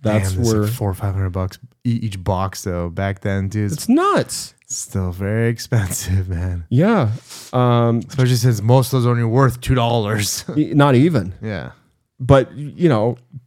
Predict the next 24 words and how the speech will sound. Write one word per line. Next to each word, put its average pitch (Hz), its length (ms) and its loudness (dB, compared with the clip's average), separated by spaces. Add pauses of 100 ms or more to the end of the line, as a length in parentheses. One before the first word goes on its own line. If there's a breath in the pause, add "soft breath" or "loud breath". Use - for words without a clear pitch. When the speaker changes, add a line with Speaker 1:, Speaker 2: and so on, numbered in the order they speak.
(220)
Speaker 1:
she, - 400 -4
she, 147 540 2
be-, 135 360 -2
be-, 131 340 -4
you 147 260 -2
know, 113 160 2
she's 139 200 -4
going 170 200 4
to 147 60 4
these 117 160 2
sh-, - 180 -6
trade 208 320 0
shows 117 280 2
and 117 120 4
they're 113 80 4
like, 110 240 0
"This 147 220 2
is 151 80 0
a 131 40 4
whole 135 600 0 (120)
business 135 540 2
that 107 180 -4
people 123 320 0
have 95 140 -4